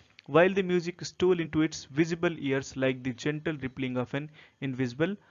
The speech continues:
waterfall। और जब वो उस तरीके से वो स्नेक जो है अपना सर उठा के वहाँ पे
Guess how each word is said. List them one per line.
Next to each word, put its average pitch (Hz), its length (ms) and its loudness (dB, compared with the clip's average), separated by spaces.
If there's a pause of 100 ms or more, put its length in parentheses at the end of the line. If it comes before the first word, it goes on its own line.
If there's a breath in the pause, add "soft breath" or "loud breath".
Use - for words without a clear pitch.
(340 soft breath)
waterfall। 127 500 0 (160)
और 131 140 -2 (600 soft breath)
जब 147 220 6
वो 151 300 2 (120)
उस 151 180 -4
तरीके 147 420 2
से - 160 -2
वो 139 120 2
स्नेक 135 440 -4
जो 123 140 -2
है 127 160 4
अपना 127 260 -4
सर 143 240 2
उठा 135 180 0
के 131 140 -4
वहाँ 127 260 -2
पे 127 160 0